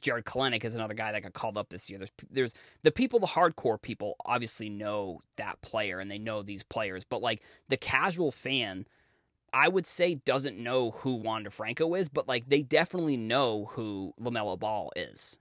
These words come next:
And I think that speed is what has m-, changed sort of the market and changed the industry a little bit. And I think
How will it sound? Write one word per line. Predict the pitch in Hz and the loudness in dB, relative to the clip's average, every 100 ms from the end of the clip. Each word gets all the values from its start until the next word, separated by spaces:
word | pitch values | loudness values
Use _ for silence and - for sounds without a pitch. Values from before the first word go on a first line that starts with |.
| - | -4
And | 135 | -2
I | 127 | 0
think | 170 151 _ _ _ | 0 -2 _ _ _
that | 135 139 - | 0 0 0
speed | - - 131 147 139 120 107 | -6 -6 -4 -2 -2 -4 -6
is | 113 113 104 - - | -6 -6 -6 -8 -8
what | 123 120 127 | -10 -2 -2
has | 131 113 - | 0 -6 -6
m-, | 110 107 _ | -10 -12 _
changed | - - 143 135 131 117 - | -4 2 4 4 2 0 0
sort | 120 117 | 0 0
of | 110 107 135 | -2 -6 -8
the | 113 | -6
market | 107 110 110 113 104 | -4 -2 -2 -2 -4
and | 101 98 | -4 -4
changed | - 123 117 113 | -4 -4 -6 -6
the | 113 107 | -6 -6
industry | 117 113 - 110 | -2 -2 -2 -6
a | 101 | -6
little | 104 | -4
bit. | 95 104 90 _ - - _ - | -2 -2 -2 _ -20 -20 _ -4
And | 113 107 104 98 95 - _ _ _ _ _ _ _ _ _ _ - | -2 0 -4 -4 -8 -10 _ _ _ _ _ _ _ _ _ _ -4
I | 120 | -2
think | - 139 117 | 4 2 2